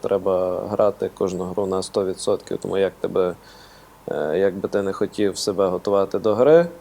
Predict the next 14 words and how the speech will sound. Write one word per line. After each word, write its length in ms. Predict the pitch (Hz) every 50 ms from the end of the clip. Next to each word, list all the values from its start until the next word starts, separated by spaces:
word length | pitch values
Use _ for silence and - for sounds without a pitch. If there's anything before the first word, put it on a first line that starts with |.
| - - -
якщо 420 | 104 98 - - - - 113 104
ти 280 | - - - 110 104 104
хочеш, 540 | - - - 113 110 107 - - 107 -
чекаєш 600 | - - 110 104 - - 110 107 104 101 98 -
якусь 280 | - - - 113 101 -
пропозицію, 760 | - - 104 101 - 107 98 104 110 104 101 101 - 104 101 101
щоб 180 | - - - -
перейти 460 | - 107 101 101 98 98 - 107 101 101
в 20 |
інший 360 | 101 98 101 - - - 92 -
клуб, 220 | - 104 107 110 104
можливо, 440 | 110 101 98 92 101 104 101 101 98
агенти 360 | 98 98 101 104 98 92 107
пропонують, 640 | - - 107 101 - 113 107 104 113 104 104 101